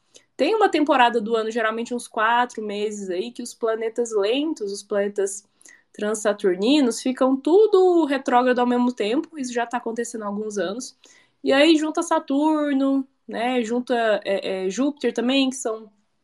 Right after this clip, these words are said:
planetas lentos, né? De Júpiter pra cima, Júpiter, Saturno, Urano, Netuno, Plutão, esses planetas, eles retrogradam todos os anos por uns quatro a cinco meses, né?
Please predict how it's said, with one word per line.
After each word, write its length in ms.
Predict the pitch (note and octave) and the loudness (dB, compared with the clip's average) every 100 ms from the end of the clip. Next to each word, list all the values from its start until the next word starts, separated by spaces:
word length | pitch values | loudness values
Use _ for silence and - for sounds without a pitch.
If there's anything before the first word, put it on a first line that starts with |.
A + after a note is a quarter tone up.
| _ _ _ - | _ _ _ 2
planetas 540 | A#3 A#3 B3 B3 G#3+ | 4 4 2 2 2
lentos, 480 | F#3 A3+ D#4 E4 A#3 | 2 2 0 -2 0
né? 180 | B3 C#4 _ - _ | 0 -2 _ -20 _
De 160 | A#3+ B3 | 2 4
Júpiter 420 | D#4+ G#4+ A4 G#4 | 4 2 0 2
pra 200 | - G3+ | 2 0
cima, 440 | - D#4 D4+ G#3+ | 0 -2 -2 -4
Júpiter, 600 | G#3 C#4 E4 E4 - C4+ | -4 -2 -2 -4 -4 -4
Saturno, 640 | C4+ A#3+ - D4 C#4+ C#4+ B3+ | -2 -6 -4 -4 -2 -2 0
Urano, 240 | C4 C#4 | 0 0
Netuno, 260 | C#4 B3 A3+ | -2 -4 -6
Plutão, 400 | G3+ G#3 C#4+ C4+ | -6 0 0 2
esses 280 | - G4 - | -2 -4 -2
planetas, 760 | E4 C#4 A#3+ D#4 D#4+ G#3+ - - _ _ | 0 2 0 -2 -2 -8 -10 -16 _ _
eles 240 | - B3 C4+ | -6 -4 -2
retrogradam 640 | D4 C#4+ C4 C4 C4 C#4 | -2 0 0 2 2 0
todos 440 | D4 E4 B4+ G4+ | -2 -2 0 0
os 180 | F4+ C4 | 0 0
anos 600 | A3 G#3+ A#3 F4 - - _ | 0 0 -2 -4 -10 -20 _
por 200 | C4+ C#4 | -2 0
uns 260 | D4 D#4 - - - | 0 -4 -12 -20 -6
quatro 600 | - B3 D4 E4 D4 B3+ | 2 4 4 2 -2 -12
a 40 | A#3+ | -16
cinco 360 | - A#3+ - | -16 -18 -14
meses, 500 | A3+ G3 F3+ F3+ F#3 | -10 -8 -8 -10 -12
né? 240 | F#3+ F#3+ | -10 -10